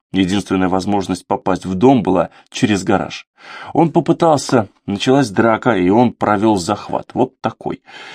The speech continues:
Наверное, и сам не ожидал, что это кончится так плохо».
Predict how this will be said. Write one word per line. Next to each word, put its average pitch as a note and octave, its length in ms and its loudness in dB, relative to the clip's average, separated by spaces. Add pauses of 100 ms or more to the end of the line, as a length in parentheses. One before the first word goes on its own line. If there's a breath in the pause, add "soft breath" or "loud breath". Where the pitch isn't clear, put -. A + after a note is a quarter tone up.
(240 loud breath)
Наверное, A#2 540 0 (160)
и - 80 -10
сам B2+ 280 0
не F#2 80 2
ожидал, F2+ 400 2
что - 360 -10 (100)
это G2+ 220 -4
кончится - 480 -4
так - 260 -6
плохо». - 360 -10